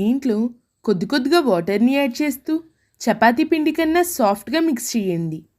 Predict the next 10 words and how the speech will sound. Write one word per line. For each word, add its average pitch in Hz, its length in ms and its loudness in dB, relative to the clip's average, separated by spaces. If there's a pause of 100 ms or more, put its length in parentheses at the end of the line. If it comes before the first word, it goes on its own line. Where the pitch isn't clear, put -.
(100)
కజ్జికాయలు 233 600 2
క్రిస్పీగా 277 560 -2 (140)
రావాలి 311 340 0 (120)
అంటే 311 220 -6 (420)
ఈ - 20 -4 (100)
పిండి 233 280 4 (120)
పర్ఫెక్ట్గా 233 480 -2 (100)
మిక్స్ 254 240 -4
చేయాలి. 175 420 0 (220)
ఎక్కువ 214 260 2